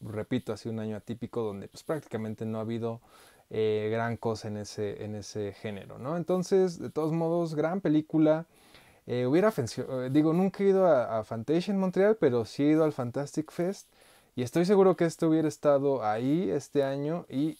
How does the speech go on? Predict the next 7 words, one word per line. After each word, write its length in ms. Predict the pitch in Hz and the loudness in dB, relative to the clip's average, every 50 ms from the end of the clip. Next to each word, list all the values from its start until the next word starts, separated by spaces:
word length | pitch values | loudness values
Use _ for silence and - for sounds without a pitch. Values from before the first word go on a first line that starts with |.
| _ - | _ -20
uf, 240 | - - - - - - | -20 -20 -20 -20 -14 -10
hubiera 320 | 135 123 123 123 123 120 | -6 -4 -2 -2 -2 -4
sido 460 | - - 127 123 123 123 123 123 - _ - - | -2 -2 -2 0 2 0 0 0 -2 _ -20 -12
genial 380 | - 110 107 110 117 120 120 120 | -8 -6 -4 -4 -2 -2 0 0
verla 300 | 120 117 120 117 113 - | 0 0 0 -2 -2 -2
con 200 | - 107 107 101 | -4 -8 -8 -4
público. 640 | - 156 160 156 165 165 160 _ - 175 185 190 | 0 0 2 2 2 0 -2 _ -2 -2 -2 -2